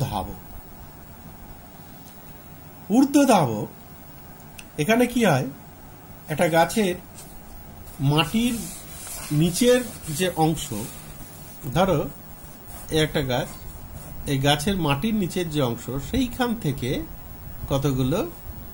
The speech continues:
শাখা বের হবে, অস্থানিক শাখা, যে শাখাগুলো তোমার মাটির নিচে বৃদ্ধিপ্রাপ্ত হবে, মাটির সঙ্গে সমান্তরালভাবে। তারপর এইটি আস্তে আস্তে মাটি পুরো উপর দিকে উঠবে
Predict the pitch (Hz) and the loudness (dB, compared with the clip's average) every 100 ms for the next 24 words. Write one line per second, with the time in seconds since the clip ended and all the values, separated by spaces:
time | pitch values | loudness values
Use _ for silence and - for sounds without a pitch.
0 | - - - 131 - 139 117 110 113 143 | -16 -14 0 0 2 0 0 -2 -4 -4
1 | 277 - - - - - - 135 - 208 | -6 -8 -16 -18 -16 -14 -8 -6 -2 -2
2 | 247 - 113 - 131 - - - - - | -2 -4 -8 -8 -10 -12 -18 -14 -12 -10
3 | - - - - - - 190 233 247 208 | -10 -12 -12 -12 -10 0 4 4 4 2
4 | 151 202 208 202 156 139 - - - - | 0 2 0 0 0 0 -4 -12 -16 -16
5 | - 143 147 147 165 165 240 196 175 180 | -6 0 2 4 2 2 2 2 0 2
6 | 220 170 139 123 120 110 - - 92 98 | 0 0 0 0 -2 -4 -6 -8 -10 -10
7 | - - - - - - - 143 151 202 | -14 -14 -12 -12 -14 -10 0 0 2 0
8 | 196 196 - 147 143 139 117 104 95 98 | 2 0 0 0 0 0 -2 -4 -8 -14
9 | - - - - - - 123 151 214 277 | -14 -16 -16 -14 -14 0 4 6 4 4
10 | 233 156 208 - - - - - 156 180 | 4 4 0 -6 -12 -12 -10 -2 2 4
11 | 220 - 160 208 320 - - - - 147 | 2 2 0 0 -4 -10 -16 -16 -6 -4
12 | 135 165 139 - 240 339 - 135 127 151 | -2 0 0 0 -2 -4 -8 -4 -4 -2
13 | 135 135 120 127 160 175 190 185 175 | -2 0 -2 -2 -2 -2 -2 -2 -2